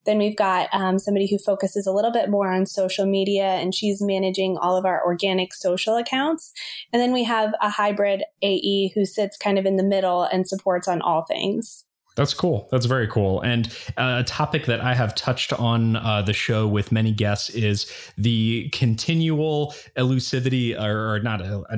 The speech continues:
Speaker 2: I totally pronounced that wrong, but essentially the
Speaker 1: <laughs>
Speaker 2: elusiveness of time when it comes to time management. Uh, now, in terms of managing folks internally, getting creative stuff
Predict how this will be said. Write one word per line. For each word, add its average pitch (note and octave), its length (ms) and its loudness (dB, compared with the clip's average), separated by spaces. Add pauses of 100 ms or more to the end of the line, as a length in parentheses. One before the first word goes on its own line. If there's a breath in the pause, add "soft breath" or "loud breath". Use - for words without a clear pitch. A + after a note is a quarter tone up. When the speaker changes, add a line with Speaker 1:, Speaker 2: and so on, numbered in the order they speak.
(160)
Speaker 2:
I A#2+ 100 2
totally B2+ 400 0
pronounced A2+ 280 2
that G#2+ 140 0
wrong, G2 240 2
but G2 180 0
essentially F3 400 0
the - 300 4
Speaker 1:
<laughs> - 40 2
Speaker 2:
elusiveness C#3 880 0 (240 loud breath)
of A#2 400 0
time A#2+ 400 0
when G#2+ 80 4
it A2 100 4
comes - 140 -8
to G#2 180 -2
time A#2 220 2
management. F#2+ 560 0 (300 loud breath)
Uh, A2 320 2
now, B2+ 360 0 (280)
in B2+ 180 0
terms D#3 260 0
of A#2 120 2
managing A#2+ 720 0
folks A#2 420 -2
internally, A#2 720 0 (300 loud breath)
getting A#2+ 260 2
creative A2 460 0
stuff G#2 280 -2